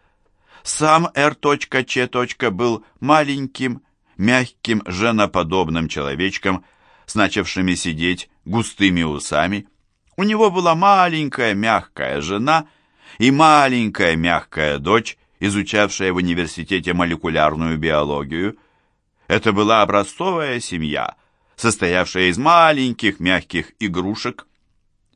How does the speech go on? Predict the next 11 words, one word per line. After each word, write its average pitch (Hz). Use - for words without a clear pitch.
Исходившие 104
от 92
Р 92
Ч 82
брутально 85
мужественные 80
советы 71
изумляли 110
даже 107
Нагу, 90
знавшего 95